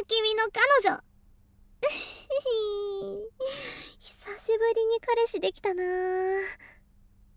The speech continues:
あ、あれ？もしかして、年下と付き合うの初めてかも。<laughs> よろしくね。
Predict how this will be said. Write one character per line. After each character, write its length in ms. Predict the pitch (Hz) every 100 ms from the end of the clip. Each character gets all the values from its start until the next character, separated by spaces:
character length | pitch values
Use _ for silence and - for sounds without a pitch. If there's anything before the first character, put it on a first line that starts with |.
| - -
あ、 100 | 294 _ - - - -
あ 60 | 302
れ？ 220 | 427 - - - - - _ _ - _ _ _ - 269 262 247 262 277
も 140 | 294 440
し 80 | -
か 160 | 403
し 80 | -
て、 180 | 254 247 - - - - - _
年 320 | - 214 - 330
下 200 | - 370
と 120 | 359
付 300 | - - 339
き 40 |
合 60 | 349
う 80 | 302
の 120 | 202
初 320 | - 214 359
め 120 | 440
て 100 | 440
か 160 | - 226
も。 140 | 196 190 - - - _ _ _ - _ - - _ _ -
<laughs> 1120 | - - _ _ _ _ _ _ _ _ _
よ 140 | 320 285
ろ 100 | 311
し 100 | -
く 120 |
ね。 80 | 339